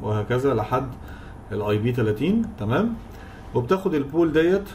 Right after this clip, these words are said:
تحطها على الراوتر. بس الدايناميك،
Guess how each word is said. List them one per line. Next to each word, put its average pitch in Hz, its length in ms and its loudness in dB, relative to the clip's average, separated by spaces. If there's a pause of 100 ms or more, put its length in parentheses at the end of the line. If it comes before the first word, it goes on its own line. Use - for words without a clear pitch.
(140)
تحطها 127 480 2
على 120 120 4
الراوتر. 165 400 4 (800)
بس 196 300 2
الدايناميك، 143 880 2